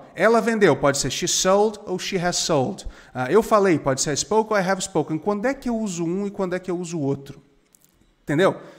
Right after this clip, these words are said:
Ah, essa é a grande dúvida, essa é a grande dúvida. Pô, se eu tenho duas formas de falar o passado pra gente aqui, ah, em português, qual, qual das duas eu vou utilizar? Bom, vamos lá.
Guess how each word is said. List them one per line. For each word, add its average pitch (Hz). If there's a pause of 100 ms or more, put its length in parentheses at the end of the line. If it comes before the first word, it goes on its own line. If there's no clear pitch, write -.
(300)
Ah, 135
essa 233
é 247
a 247
grande 254
dúvida, 233
essa 143
é -
a -
grande 269
dúvida. 170
Pô, 214
se -
eu -
tenho 208
duas 254
formas 214
de 196
falar 156
o 147
passado 147
pra -
gente 139
aqui, 143 (320)
ah, 127
em 143
português, 143
qual, 208
qual 233
das 247
duas 220
eu 208
vou 208
utilizar? 196
Bom, 131
vamos 185
lá. -